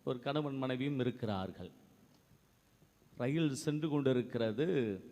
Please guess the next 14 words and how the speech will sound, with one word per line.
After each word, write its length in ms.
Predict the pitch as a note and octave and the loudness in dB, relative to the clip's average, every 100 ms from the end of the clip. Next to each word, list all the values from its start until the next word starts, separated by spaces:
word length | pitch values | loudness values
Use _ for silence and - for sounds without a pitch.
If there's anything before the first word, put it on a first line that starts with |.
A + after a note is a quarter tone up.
| - - - - - - | -20 -20 -20 -20 -20 -14
இந்த 480 | C#3 C3+ B2+ A#2 A2 | 0 4 6 4 2
மகன், 680 | A#2 D3 F#3+ F#3+ D3 B2 A2+ | 2 4 4 4 4 2 0
சின்ன 300 | A2 D3+ E3 | -2 -2 0
பையன், 580 | C#3+ B2 A#2 B2 F3+ - - - - - - - | 0 0 0 0 -2 -8 -18 -20 -20 -20 -20 -4
அப்பாவை 720 | E3+ - G#3 G3+ E3 C#3 C3 | -2 2 4 4 6 6 4
பார்த்து, 500 | C3+ D#3+ E3+ E3 G3 | 2 2 2 2 4
"அப்பா, 260 | E3 - G#3 | 4 6 4
அந்த 560 | F#3 D#3 C3+ A#2+ A2+ A#2 | 6 8 8 8 4 2
மரங்களை 500 | C3 F3 G#3 F#3+ F3 | 2 4 4 4 4
எல்லாம் 300 | D#3+ E3+ E3 | 2 0 0
பாருங்கள், 460 | D3+ D3+ D#3 E3 | 0 2 2 2
எவ்வளவு 520 | F#3 C#3+ E3+ F#3+ E3 C#3+ | 2 2 2 2 4 4
அழகாக 520 | D3 E3+ F3+ E3 E3+ | 4 4 4 6 6
இருக்கிறது, 640 | C#3+ - C#3 B2 A2+ D#3+ | 6 2 2 2 2 -2